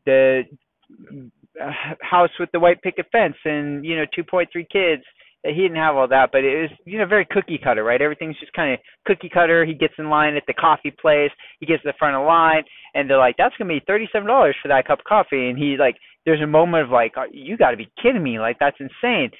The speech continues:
But then he remembers, like, "Oh, gotta be positive." And you just see it happen in an instant where it's like, "Awesome." And, you know, the, and meanwhile, they're blasting this music, and the, the, the theme song is like, "Everything is awesome. Everything is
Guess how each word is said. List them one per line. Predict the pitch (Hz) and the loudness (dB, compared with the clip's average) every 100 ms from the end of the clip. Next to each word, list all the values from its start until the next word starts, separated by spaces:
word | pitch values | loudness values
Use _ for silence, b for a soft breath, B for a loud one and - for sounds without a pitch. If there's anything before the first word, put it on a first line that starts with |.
| B B | B B
But | 160 | 0
then | 196 185 185 | 2 2 0
he | 165 175 185 151 | -6 -6 -4 -2
remembers, | 165 190 214 175 | 0 0 0 0
like, | 151 170 | -2 0
"Oh, | 254 160 127 | 4 4 4
gotta | 139 165 | 2 0
be | 175 | -2
positive." | - 247 196 147 131 | 0 2 2 -2 -2
And | 143 | -4
you | 147 | -4
just | 175 - | -6 -4
see | 214 | -4
it | 156 | -2
happen | 196 190 190 175 | 0 0 -2 -2
in | 151 | -4
an | 131 - | -6 -6
instant | 165 156 - 113 | -6 -6 -4 -4
where | 127 | -4
it's | 135 | -2
like, | 135 - _ B B B B - | -2 -2 _ B B B B 2
"Awesome." | 294 294 - 220 156 123 104 B B B 180 | 4 4 4 4 6 4 -2 B B B 0
And, | 180 180 | 0 2
you | 185 | 2
know, | 170 | 2
the, | 160 170 185 | 2 0 0
and | 170 165 | -2 -2
meanwhile, | 185 180 175 | 0 2 4
they're | 147 | 2
blasting | 127 175 147 143 156 | 0 2 2 0 -4
this | 143 - | -6 -6
music, | 147 147 135 120 135 151 | -4 -4 -4 -8 -8 -4
and | 135 127 | -4 -2
the, | 120 - | -4 -6
the, | 151 127 131 | -6 -4 -4
the | 131 - | -6 -6
theme | 143 139 | -8 -4
song | 143 131 123 | -2 -2 -4
is | 117 | -4
like, | 113 107 | -6 -2
"Everything | 202 202 196 190 | -2 -2 -4 -6
is | 190 | 0
awesome. | 208 180 185 180 180 180 180 180 180 - _ - | 0 2 2 4 2 2 2 2 0 -4 _ -2
Everything | 196 190 202 | -2 -2 -6
is | 190 | -6